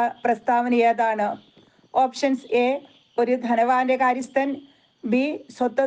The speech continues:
ദുർവ്യയം ചെയ്ത കാര്യസ്ഥൻ, സി, കൗശലക്കാരനായ കാര്യസ്ഥൻ, ഡി, വേലക്കാരെ അന്യായമായി പീഡിപ്പിച്ച കാര്യസ്ഥൻ.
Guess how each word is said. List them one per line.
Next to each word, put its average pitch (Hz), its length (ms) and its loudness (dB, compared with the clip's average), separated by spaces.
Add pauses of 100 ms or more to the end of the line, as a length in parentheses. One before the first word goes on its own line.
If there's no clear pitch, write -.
ദുർവ്യയം 254 500 2
ചെയ്ത 254 220 0 (120)
കാര്യസ്ഥൻ, 254 520 0 (600)
സി, 254 140 2 (240)
കൗശലക്കാരനായ 254 880 0
കാര്യസ്ഥൻ, 247 560 0 (580)
ഡി, 254 120 2 (200)
വേലക്കാരെ 247 600 2 (120)
അന്യായമായി 247 640 2
പീഡിപ്പിച്ച 240 500 0
കാര്യസ്ഥൻ. 226 600 0